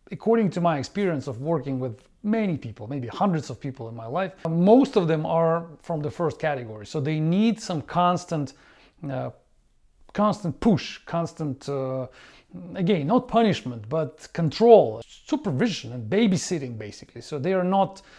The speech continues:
um, self-disciplined to, to achieve. They, they need, uh, supervision, they need a m-, a manager on top of them. Uh, there's a majority, and the minor-, minority is the people, um, are the people who can do by themselves.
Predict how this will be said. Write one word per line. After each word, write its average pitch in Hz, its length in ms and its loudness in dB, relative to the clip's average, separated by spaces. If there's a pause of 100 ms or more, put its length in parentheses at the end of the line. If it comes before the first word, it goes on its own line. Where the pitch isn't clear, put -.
(340)
um, 139 340 -6
self-disciplined 131 1000 0
to, 113 400 -12
to 120 140 -12
achieve. 113 380 -8
They, 127 200 -6
they 131 180 -4
need, 160 380 -2 (100)
uh, 117 180 -10
supervision, 143 640 -6
they 131 120 -4
need 139 180 -4
a - 20 -4
m-, 127 300 -6
a 131 40 -12
manager 135 540 -2
on 123 100 -8
top 120 220 -10
of 104 140 -14
them. 101 120 -18
Uh, - 960 -6
there's 170 160 0
a 185 40 2
majority, 170 480 8
and 196 100 -2
the 233 40 2
minor-, 254 280 8
minority 190 680 4
is 147 300 -2
the 135 80 -4
people, 160 840 -4
um, 139 520 -10
are 185 260 6
the 160 100 2
people 147 360 -2
who 139 260 -6
can 131 220 -6
do 127 220 -6
by 123 180 -6
themselves. 156 400 -4